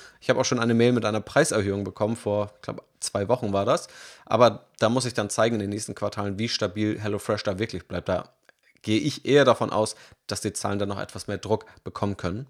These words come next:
Und in meinen Analysen versuche ich auch konkret eine Renditeerwartung zu schätzen, um irgendwie diese Qualität und die Wachstumschancen mit der aktuellen Bewertung, die optisch zumindest ziemlich günstig ist, aktuell zusammenzubringen. Und auch da fällt es etwas schwerer als üblich, die Zahlen zu prognostizieren, weil die HelloFresh-Zahlen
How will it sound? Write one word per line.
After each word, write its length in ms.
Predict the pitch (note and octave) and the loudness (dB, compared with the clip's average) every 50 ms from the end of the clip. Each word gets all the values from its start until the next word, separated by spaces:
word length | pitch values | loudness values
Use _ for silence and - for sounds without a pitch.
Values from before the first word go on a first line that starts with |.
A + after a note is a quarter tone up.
| _ _ | _ _
Und 80 | - F#2+ | -6 -4
in 140 | - A#2+ B2+ | 2 4 6
meinen 220 | C3 B2 A#2+ A#2 | 6 6 4 4
Analysen 480 | - A#2 A#2 G#2+ A2 A#2 C3 C3 C3+ C3 | 2 4 4 4 4 2 2 0 -2 -2
versuche 340 | - A#2+ - B2 A2 A2 | -2 -4 -4 -2 -4 -4
ich 140 | A#2+ - - | -4 -2 0
auch 120 | A2+ A2 - | -2 -2 -2
konkret 380 | - - C3 B2+ - C3+ A#2 | 0 0 0 2 2 0 2
eine 180 | - A2+ A#2 G#2 | 2 2 4 4
Renditeerwartung 760 | A2+ A2+ A2+ E3+ - C#3+ G#2 G2 F#2 F#2 F#2 - - F#2 - | 4 4 4 4 6 6 4 6 4 2 -2 -2 -6 -10 -10
zu 120 | - - | -10 -8
schätzen, 340 | - - - - - - F2 | -6 -6 -6 -8 -8 -8 -8
um 160 | - F#2+ G2 - | -6 -8 -8 -2
irgendwie 320 | - C3+ C#3+ D3+ B2+ A#2+ A2 | -2 2 2 4 2 2 0
diese 180 | G#2 G#2 G#2+ | 0 -2 -4
Qualität 600 | - - - A2+ G#2+ G#2+ G#2 - - D3 D#3+ D3+ | -4 0 0 2 2 2 0 2 2 2 4 2
und 100 | A2+ G2 | 0 -2
die 100 | G#2 F#2 | -2 -2
Wachstumschancen 720 | A2+ C3+ - - - B2 A2+ - - A2 A2+ A2 - A2 | -2 -2 -2 -2 -4 -4 -4 -2 -2 -2 -4 -2 -2 -2
mit 120 | A2 G#2+ - | -2 0 -2
der 60 | - | -4
aktuellen 280 | - - A2 G#2 G#2 | -2 -2 -2 -2 0
Bewertung, 520 | F#2 F#2+ F#2 A2 B2 - A#2 G#2+ G#2+ G#2+ A2+ _ _ _ | -2 0 2 2 2 2 2 0 0 -2 -4 _ _ _
die 200 | - G#2 F#2+ - - - _ _ - | -2 -2 -2 -4 -6 -14 _ _ 0
optisch 340 | A#2+ - - - G2 - - | 0 2 2 -2 -2 -2 -2
zumindest 300 | - G#2+ G2+ G2 - - | -2 -2 -2 -2 -2 -2
ziemlich 200 | B2 A2 - - | -2 -2 -2 -2
günstig 300 | B2 A#2+ A#2 - - G#2 | -4 -4 -4 -4 -6 -6
ist, 120 | G2 - | -6 -6
aktuell 260 | F#2+ - - G#2 G2+ | -8 -4 -4 -4 -4
zusammenzubringen. 720 | - - G#2 F#2 A#2+ C#3+ E3+ - B2 G2 G2 G#2+ A2+ C#3+ D3+ - - - - - - - _ _ _ | -4 -6 0 2 2 2 2 0 -2 -2 0 0 0 0 -2 -6 -16 -20 -20 -20 -20 -20 _ _ _
Und 120 | B2+ B2+ | 0 2
auch 100 | B2 B2+ | 2 0
da 380 | - - - A2 A2+ C3 C#3+ D3 | 0 4 4 6 6 8 6 4
fällt 260 | C#3+ - - C3+ C3 | 2 0 -4 -2 -2
es 100 | C3+ - | -2 -2
etwas 300 | - A2 - - B2 - | -2 -4 -2 -2 -2 -2
schwerer 680 | - - - G#2 G#2+ B2 D3 E3 C#3 A2 A#2+ C3 B2 - | -4 -4 -6 0 2 4 4 4 4 2 2 2 0 -4
als 200 | - G#2 - - | -6 -6 -6 -4
üblich, 280 | - C3+ A#2 - A#2 - | -6 -6 -4 -4 -8 -6
die 100 | - G#2+ | -6 -6
Zahlen 260 | - - A2+ A2 A2+ | -2 0 0 0 2
zu 100 | - A2+ | 0 -4
prognostizieren, 840 | - - - - G#2+ G2+ - - - F#2+ - - - A#2 G2+ G2 | -6 -6 -12 -8 -8 -6 -6 -8 -8 -6 -6 -2 -2 -2 -2 0
weil 100 | G2 G2 | -2 -2
die 100 | F#2+ G2 | -2 -2
HelloFresh-Zahlen 760 | G2 A2 A2 G#2 - A2 G#2+ - - - - G#2+ G#2 G#2 G#2+ | -2 -2 -4 -2 -2 -4 -4 -4 -6 -6 -4 -2 -2 -2 -6